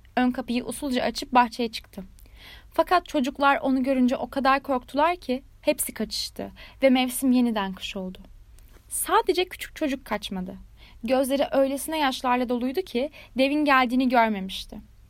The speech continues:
Dev onun arkasından dolandı. Elini yavaşça eline aldı ve kaldırıp ağaca oturttu. Ağaç o anda çiçek açtı.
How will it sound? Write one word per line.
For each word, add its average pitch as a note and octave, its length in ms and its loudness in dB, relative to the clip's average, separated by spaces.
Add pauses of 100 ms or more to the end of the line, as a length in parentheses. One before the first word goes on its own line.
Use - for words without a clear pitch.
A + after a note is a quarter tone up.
(380)
Dev E4+ 200 2
onun F4 220 0
arkasından D4 640 0
dolandı. F#3 500 -4 (380)
Elini C#4 300 2
yavaşça D4+ 420 0
eline B3 320 2
aldı G3 420 -4 (320)
ve B3+ 100 2
kaldırıp C4 460 0
ağaca A#3 340 2
oturttu. G3 480 -12 (800)
Ağaç D4+ 380 6
o F4+ 140 6
anda E4+ 240 2
çiçek - 340 -2
açtı. G3+ 420 -8